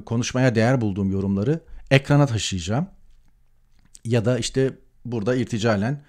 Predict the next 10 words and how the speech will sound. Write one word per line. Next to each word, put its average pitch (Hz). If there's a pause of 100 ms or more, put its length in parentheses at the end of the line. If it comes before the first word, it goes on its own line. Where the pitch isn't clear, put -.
(140)
spontan 123
cevap 110
vereceğim. 92 (400)
Şundan 165
emin 147
olun, 135 (560)
e, 110 (400)
oradan 147
aldığım 143
perspektif -